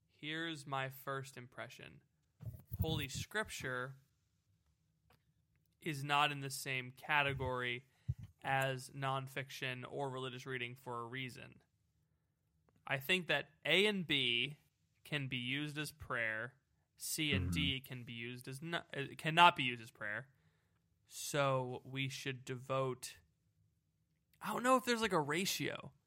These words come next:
Speaker 1: This
Speaker 2: I don't
Speaker 1: is
Speaker 2: think there's
Speaker 1: weird.
Speaker 2: a ratio. I think
Speaker 1: Yeah.
Speaker 2: so. I think you can read, like, I think you can safely say, yeah, you should read Holy Scripture probably every day.
Speaker 1: Every day.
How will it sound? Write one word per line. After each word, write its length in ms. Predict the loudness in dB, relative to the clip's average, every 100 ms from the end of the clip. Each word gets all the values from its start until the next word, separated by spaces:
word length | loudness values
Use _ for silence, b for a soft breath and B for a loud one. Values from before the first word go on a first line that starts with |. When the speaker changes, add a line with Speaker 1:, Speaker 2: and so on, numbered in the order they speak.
| _ _
Speaker 1:
This 100 | 8
Speaker 2:
I 60 | 10
don't 100 | 10
Speaker 1:
is 60 |
Speaker 2:
think 120 | 6 2
there's 180 | 0
Speaker 1:
weird. 100 | -2
Speaker 2:
a 160 | -4 -6
ratio. 520 | 0 2 4 4 4 8
I 100 | 12
think 240 | 12 12
Speaker 1:
Yeah. 60 | 4 -6 _ _ 8
Speaker 2:
so. 160 | 12
I 80 | 12
think 200 | 12 10
you 100 | 10
can 200 | 12 12
read, 380 | 12 10 10 6 b b 8
like, 340 | 12 12 8 -12 _ _ _ _ _ _ _ 10
I 120 | 12
think 160 | 12 10
you 100 | 8
can 160 | 10
safely 400 | 12 12 10 8
say, 440 | 8 10 8 6 2 _ 6
yeah, 180 | 8 10
you 180 | 8
should 200 | 8 6
read 220 | 8 6 6
Holy 300 | 6 4 4
Scripture 640 | 2 0 2 0 2 0 -6 _ _
probably 420 | 6 6 4 4
every 220 | 2 2 2
day. 300 | 4 2 4
Speaker 1:
Every 300 | 4 4 0
day. 320 | 0 0 -4